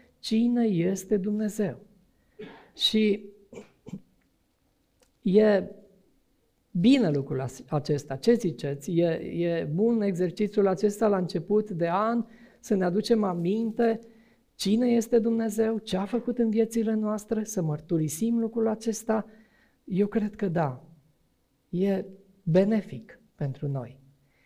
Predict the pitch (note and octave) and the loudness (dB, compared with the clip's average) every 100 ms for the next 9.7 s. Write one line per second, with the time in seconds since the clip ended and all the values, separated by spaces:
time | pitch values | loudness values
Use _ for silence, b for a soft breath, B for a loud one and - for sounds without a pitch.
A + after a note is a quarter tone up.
0 | _ _ _ _ _ _ F3 E3 E3 - | _ _ _ _ _ _ 2 4 2 2
1 | F#3+ C4 C4 B3 A#3+ A#3 - B3+ A3+ F3 | 4 4 4 2 2 2 2 4 6 6
2 | F#3 F#3 A3+ G#3+ G#3 F3 F3+ F3 F#3+ G3+ | 2 0 2 4 4 4 4 2 2 0
3 | G#3+ G#3+ C4 A#3 F3+ C#3+ - A2 - D#3 | 0 4 4 4 2 0 -6 -8 -2 0
4 | D3+ C#3+ D3 C#3 C3 B2 A2 b b b | 0 0 0 -2 -2 -4 -8 b b b
5 | F#3+ E3+ A3 A3+ A#3 F3 F#3+ G3 G#3 F#3+ | 2 4 4 4 4 4 2 4 2 2
6 | G3+ G3 F#3 D#3+ G#3 G#3 G#3 G3 E3+ E3 | 2 0 0 4 4 4 2 2 2 2
7 | D#3+ D#3+ G3+ A3+ G3 F3 E3 D3+ D#3 F#3 | 2 6 6 6 2 2 2 2 4 4
8 | F#3+ G#3 A3+ C4 G3+ - C#3+ - F#3 C4+ | 2 4 4 4 4 2 -2 0 2 2
9 | A#3+ A3 D#3 D#3 D#3 C#3 | 4 4 4 2 2 0